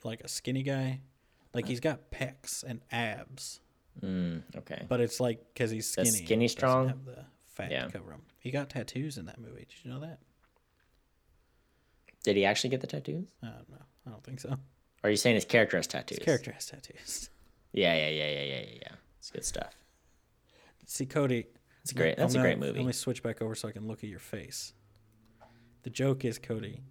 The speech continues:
Speaker 1: the whole point of the movie, as I understand, is
Speaker 2: Is
Speaker 1: that
Speaker 2: that
Speaker 1: he
Speaker 2: he
Speaker 1: has
Speaker 2: has
Speaker 1: tattoos.
Speaker 2: tattoos,
Speaker 1: So
Speaker 2: yeah.
Speaker 1: that would
Speaker 2: But you haven't seen it.
Speaker 1: I've not seen it.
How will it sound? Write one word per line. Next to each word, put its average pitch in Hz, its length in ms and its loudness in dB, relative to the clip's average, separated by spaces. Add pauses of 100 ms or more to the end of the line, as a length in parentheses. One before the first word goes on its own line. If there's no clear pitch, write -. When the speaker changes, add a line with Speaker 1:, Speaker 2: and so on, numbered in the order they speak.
(340)
Speaker 1:
the 110 60 -6
whole 113 200 -4
point 120 280 0
of 117 60 0
the 101 80 -6
movie, 113 420 -2
as 110 140 -10
I 104 120 -10
understand, 107 540 -6
is - 80 4
Speaker 2:
Is 107 80 10
Speaker 1:
that 98 60 2
Speaker 2:
that 98 120 6
Speaker 1:
he 92 60 6
Speaker 2:
he 92 60 6
Speaker 1:
has 90 200 6
Speaker 2:
has 87 80 -10
Speaker 1:
tattoos. 90 280 2
Speaker 2:
tattoos, 64 300 0
Speaker 1:
So - 80 -4
Speaker 2:
yeah. 53 240 0
Speaker 1:
that 117 120 -12
would 123 80 -16
Speaker 2:
But 117 100 8
you 131 140 12
haven't 131 240 10
seen - 280 0
it. 50 100 -12
Speaker 1:
I've 123 100 -4
not 139 180 -4
seen 92 240 -10
it. - 80 -20